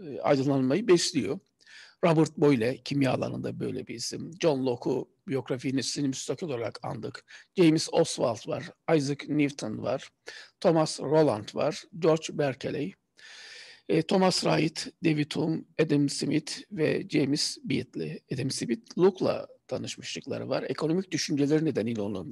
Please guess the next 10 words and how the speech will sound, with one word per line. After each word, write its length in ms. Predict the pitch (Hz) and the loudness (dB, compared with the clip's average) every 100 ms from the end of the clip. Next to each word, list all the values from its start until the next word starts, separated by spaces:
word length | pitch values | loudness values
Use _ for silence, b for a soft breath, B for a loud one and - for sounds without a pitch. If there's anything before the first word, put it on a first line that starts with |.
| - | -8
yükselen 360 | 123 117 131 | -4 0 0
kapitalizmde, 760 | 127 - - 113 117 123 131 - - _ - | 0 -6 -4 -6 -4 -2 0 -2 -8 _ -16
e, 300 | 127 131 123 | -10 -6 -4
a-, 320 | - 95 147 B B B - | -2 -2 -2 B B B 0
daha 200 | 143 - | 4 4
özel 280 | 139 147 143 | 4 4 4
şekilde 420 | - 123 - - | 2 -4 -6 -8
konu 280 | - - 110 | -6 -4 -4
edilecek 320 | 104 117 180 - | -4 -2 0 2
ama 220 | 139 | 2